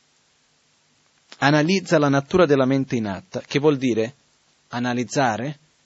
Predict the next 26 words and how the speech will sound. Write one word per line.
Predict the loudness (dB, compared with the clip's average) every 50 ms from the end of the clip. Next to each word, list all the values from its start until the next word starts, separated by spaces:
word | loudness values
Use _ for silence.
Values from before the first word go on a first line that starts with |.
| _ _ _ _ _ _
il | -10 -8 -8 -8
vuoto | -4 2 4 4 4 4 2 -2 -2
di | -2
esistenza | -2 -4 -4 -8 -4 -2 -2 -2 -2 -6 -8 -8
inerente | -6 -4 -4 -4 -4 -6 -8 -10 -8 -8
della | -6 -4 -4 -4
mente | -4 -6 -8 -10 -12 -12 -14
stessa. | -12 -12 -12 -12 -12 -12 -16 -18 -18 -18 _ _ _ _ _ _ _ _ _ _ _ _ _ _ _ _ _ _ _ _ _ _ _
Non | -2 0 0 2
degli | 2 0 0 0
oggetti | 0 -2 -4 -8 -6 -8
esterni, | -12 -10 -8 -8 -8 -8 -8 -10 -14 -14 -12 -8
ma | -6 -4
della | -4 -2 -4
mente | -4 -6 -8 -10 -14 -16 -18
stessa. | -18 -18 -20 -20 -20 -20 -20 -20 -20 -20 _ _ _ _ _ _ _ _ _ _ _ _ _ _ -20 _ _ _ _ _ _ _ _ _ _ _ _ _ _ _ -2 0
L'antidoto | 2 2 2 0 0 0 0 0 -2 -4 -2
si | -2 0 0 2
libera | 2 2 2 2 2 2
da | 2 0
sé. | 0 -2 -4 -4 -4 -6 -8 -16 _ _ _ _ _ _ _ _ _ _ _ _ _ _ -12
Realizzare | -8 -6 -4 -4 -4 -6 -4 0 2 2 2 2 0 -2 -4 -4
il | -6 -6 -4
vuoto | 0 2 2 2 2 2 -2
di | -4 -4
esistenza | -4 -6 -8 -10 -6 -6 -6 -6 -6 -12 -12 -14 -14